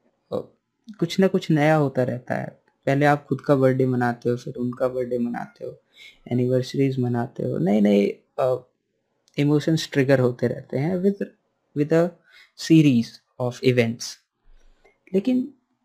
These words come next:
आजकल क्या है कि जब <laughs> एक ये लिव इन रिलेशनशिप एक ऐसी, अ, kind of tragedy है हमारे सोसाइटी की आज के टाइम में कि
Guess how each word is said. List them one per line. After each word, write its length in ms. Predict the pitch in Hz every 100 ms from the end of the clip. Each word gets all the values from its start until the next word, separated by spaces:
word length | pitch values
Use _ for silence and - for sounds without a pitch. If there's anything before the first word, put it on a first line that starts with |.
| _ _
आजकल 340 | 151 165 233 208
क्या 220 | 196 180
है 180 | 185 202
कि 160 | 214
जब 320 | 156 175 170 - _ _ _ _ _ _ _ _ _ _ _ _ _ _ -
<laughs> 840 | - - _ _ _ _ _ -
एक 80 | 160
ये 260 | 175 185 185
लिव 340 | - 143 160 185
इन 120 | 185
रिलेशनशिप 720 | 151 151 151 165 156 170 160
एक 140 | 160 151
ऐसी, 460 | 139 - 165 160 -
अ, 180 | 127 127 - _ _ _ 139
kind 140 | 143
of 80 | 139
tragedy 680 | - 127 131 135 147 180 151
है 260 | 143 127
हमारे 280 | 123 127 123
सोसाइटी 520 | 131 - 127 127 143
की 100 | 127
आज 180 | 120 117
के 100 | 143
टाइम 220 | - 117
में 220 | 123 139 165 _ _ _ _ _ - 156
कि 400 | 156 156 165